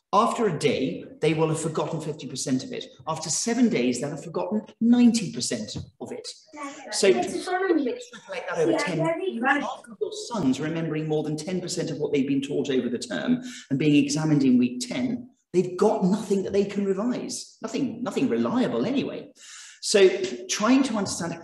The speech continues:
how do we ensure, and the reason the forgetting curve works like it does is because we tend to put stuff in our short-term memory. Some of you will have still remembered that number I gave you at the beginning, but some of you will already have started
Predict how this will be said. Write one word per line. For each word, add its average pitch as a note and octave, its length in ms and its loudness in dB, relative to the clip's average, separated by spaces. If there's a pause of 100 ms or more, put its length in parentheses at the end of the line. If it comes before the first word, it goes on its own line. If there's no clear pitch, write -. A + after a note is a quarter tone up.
(100)
how A#3 380 0
do A#3+ 180 0
we G#3+ 160 0
ensure, F3+ 760 -4 (300)
and F3+ 100 0
the F#3 80 6
reason A#3+ 440 2
the G#3+ 80 0
forgetting F3+ 540 -2
curve C3+ 360 -4
works - 420 -8 (600)
like D3 260 2
it D3 80 -4
does C3+ 380 0
is D3+ 100 -4
because D#3 320 -4
we F3 140 -4
tend G3 260 2
to A#3 80 -2
put - 140 -2
stuff D#3+ 240 -4
in D#3+ 80 -2
our D3+ 160 0
short-term C#3 520 2
memory. B2 340 2 (540)
Some A3+ 220 2
of A#3 120 4
you G#3 160 0
will F3 140 4
have E3 160 -2
still D#3+ 320 -2
remembered D3 360 0
that G#2+ 160 -6
number A2+ 260 -2
I G#2+ 100 -4
gave A2+ 220 -6
you A#2 100 -4
at A2 60 -4
the - 60 -4
beginning, A#2+ 380 0
but D3 80 -2
some G3+ 200 0
of G3 100 -2
you F#3+ 120 -2
will F3+ 120 8
already F3+ 400 6
have B2+ 120 0
started C3 460 0